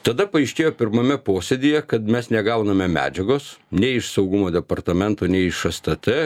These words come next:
gal ir nėra tos medžiagos, negauname jau naudotos BAKO komisijoje medžiagos, nėra ką tirti.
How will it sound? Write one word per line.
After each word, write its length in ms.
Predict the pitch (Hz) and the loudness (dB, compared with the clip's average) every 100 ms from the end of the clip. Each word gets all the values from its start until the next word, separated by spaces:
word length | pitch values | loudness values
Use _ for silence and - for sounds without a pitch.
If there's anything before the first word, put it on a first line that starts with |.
| 113 | -4
gal 240 | 82 95 | -2 -2
ir 140 | 90 85 | 0 0
nėra 240 | 80 78 78 | 0 0 0
tos 160 | 117 107 | -2 0
medžiagos, 480 | 127 135 139 131 | -2 0 0 0
negauname 640 | 104 107 123 131 117 110 95 - - | 0 0 0 0 0 2 0 -4 -6
jau 300 | 82 117 117 80 - | 0 2 2 -4 -6
naudotos 800 | 95 104 107 95 127 113 98 76 | 0 2 2 0 0 0 -4 -4
BAKO 380 | 80 110 - 107 | -2 -2 -2 -2
komisijoje 560 | - 107 120 - 131 127 | 0 2 0 2 0 2
medžiagos, 640 | 127 135 147 139 147 143 82 | 0 -2 -2 0 -2 -2 -2
nėra 380 | 92 104 120 120 | 0 2 -2 -4
ką 160 | - 90 | -4 -6
tirti. 480 | - 82 78 - 160 | -2 -2 -2 -2 -4